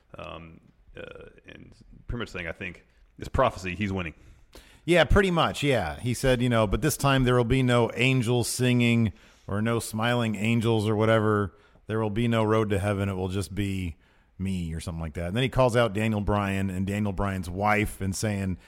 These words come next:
Speaker 2: "When they look at you and say, 'What? Who did this to you?' you're gonna say, 'It's a bad man named Samoa Joe.'"
Speaker 1: Yeah.
Speaker 2: It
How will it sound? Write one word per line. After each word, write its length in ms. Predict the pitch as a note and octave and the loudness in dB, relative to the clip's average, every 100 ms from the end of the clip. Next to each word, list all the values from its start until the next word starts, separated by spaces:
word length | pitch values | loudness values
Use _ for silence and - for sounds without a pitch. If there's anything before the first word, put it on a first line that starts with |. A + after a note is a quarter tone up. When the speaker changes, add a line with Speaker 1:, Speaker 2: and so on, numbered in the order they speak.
| - - | -20 -12
Speaker 2:
"When 160 | G2 A2 | -6 -4
they 120 | A2 | -2
look 220 | G#2 G2+ | -4 -4
at 160 | A#2 - | -6 -2
you 240 | A2 G#2+ | 0 0
and 120 | F#2+ | 0
say, 280 | E2+ G2+ F#2 | -2 -4 -2
'What? 340 | F2 G2+ - - | -2 -4 -6 -4
Who 140 | A2+ | -2
did 200 | G2+ A2 | 0 0
this 180 | G#2 G2 | 0 -4
to 140 | - G#2 | -4 -2
you?' 80 | G2+ | 0
you're 200 | G2 F#2+ | 0 -2
gonna 140 | G2 | -2
say, 220 | - G2+ | -4 -4
'It's 140 | F#2+ G#2 | -4 -6
a 40 | |
bad 340 | D#2 G2+ G2+ F#2 | -4 -2 -2 -2
man 300 | F#2+ F#2+ F2+ | -2 -2 -4
named 200 | F2+ F2 | -4 -6
Samoa 340 | - F2+ F2+ E2 | -8 -8 -8 -8
Joe.'" 220 | F#2 F#2 | -6 -2
Speaker 1:
Yeah. 300 | G2+ F#2 | 0 0
Speaker 2:
It 40 | E2 | -4